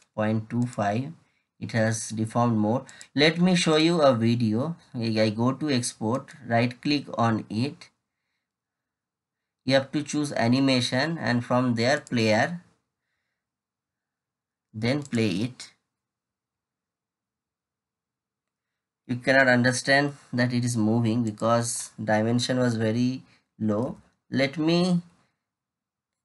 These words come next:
change the time scale, display each time for, let me make it point five second.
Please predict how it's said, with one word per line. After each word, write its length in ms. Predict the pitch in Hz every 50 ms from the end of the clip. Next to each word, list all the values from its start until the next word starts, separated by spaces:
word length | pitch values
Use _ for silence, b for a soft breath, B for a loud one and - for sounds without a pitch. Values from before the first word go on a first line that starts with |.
| _ _ _ _
change 320 | - - 147 143 143 151 147
the 120 | 151 156
time 320 | 151 147 131 131 143 151 143
scale, 320 | - - - 135 147 147
display 580 | 131 135 143 143 - - - 170 175 175 170 -
each 300 | - 147 160 160 - -
time 320 | 160 143 139 139 139 135
for, 280 | 123 - 123 127 156 175
let 440 | 170 151 123 120 127 131 131 127
me 120 | - 156 151
make 340 | 139 127 120 120 120 - -
it 260 | 160 190 196 - - -
point 280 | - 113 117 117 113 -
five 220 | 123 113 110 110
second. 460 | - - 104 101 107 127 156 175 175